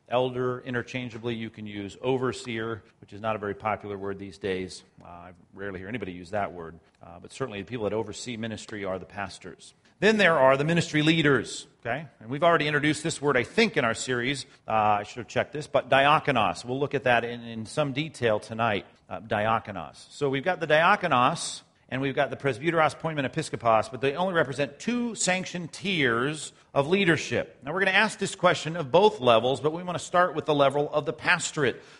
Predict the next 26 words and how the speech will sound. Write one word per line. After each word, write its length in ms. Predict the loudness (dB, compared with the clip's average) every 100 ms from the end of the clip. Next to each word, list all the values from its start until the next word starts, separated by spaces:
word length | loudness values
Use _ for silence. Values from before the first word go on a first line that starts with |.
| -14
The 80 |
question 440 | -2 0 0 -2 -4
for 200 | 2 4
us 160 | 2
tonight 420 | -4 0 2 2 0
is 100 | -4
simply 340 | -6 -4 -4
this: 260 | 0 0 -2
is 140 | -6
the 100 | -6
pastorate 580 | -2 0 0 0 -4 0
to 100 | -2
be 400 | -2 -2 -2 -6 -14 -12
men 440 | -2 0 0 0 -4
only? 500 | -2 -2 0 0 -2 -8 _ _
Uh, 200 | -8 -6
and 100 | -6
of 100 | -8
course, 300 | -2 -2 -2
if 180 | -6 -10
you've 100 | -6
been 120 | -4
around 240 | -2 -2 -4
here, 480 | 0 4 4 4 0
I 60 |
mean, 240 | -4 -6